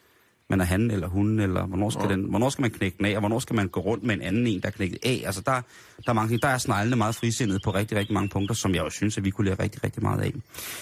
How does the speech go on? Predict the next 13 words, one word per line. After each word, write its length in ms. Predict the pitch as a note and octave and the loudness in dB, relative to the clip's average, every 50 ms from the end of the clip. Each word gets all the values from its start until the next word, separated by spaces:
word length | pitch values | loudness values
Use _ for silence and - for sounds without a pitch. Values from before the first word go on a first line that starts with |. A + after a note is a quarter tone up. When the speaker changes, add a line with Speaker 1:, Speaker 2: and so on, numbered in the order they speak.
| - - - - - - - - - | -14 -16 -18 -20 -20 -20 -6 0 2
Speaker 1:
Men 100 | C3+ B2+ | 4 6
den 140 | G3+ G#3 A3+ | 6 6 6
her 100 | G#3+ F#3 | 6 6
edderkop 480 | E3 F3 F3 F3 - E3+ D3+ D3 - - - _ _ _ _ _ _ _ _ _ _ _ _ _ _ _ _ _ _ _ _ _ _ _ _ _ _ _ _ | 6 6 4 4 4 2 0 0 -2 -8 -20 _ _ _ _ _ _ _ _ _ _ _ _ _ _ _ _ _ _ _ _ _ _ _ _ _ _ _ _
i 80 | - B2 | 0 2
vores 220 | A#2 A2+ A#2+ A#2 | 4 2 2 0
dagsaktuelle 1040 | - F#2 G2 A2 A#2 A2+ G2 - - - G2 G2 F#2+ - - G2+ G2 - - G2+ G2 | -2 -2 -2 -2 -2 -4 -4 -4 -4 -4 -2 -4 -4 -4 -6 -6 -4 -2 -2 -2 0
sag, 260 | - - F#2+ - - - - _ _ _ _ _ _ _ _ _ _ _ | 0 0 0 -2 -2 -8 -18 _ _ _ _ _ _ _ _ _ _ _
det 80 | - D#3 | 2 2
er 40 | D#3+ | 4
faktisk, 360 | - C#3+ C#3 - C#3+ - - - | 2 0 0 -2 -6 -8 -2 0
øh, 140 | A#2 A#2 - - | 0 2 2 2
ed-, 100 | C3+ | 0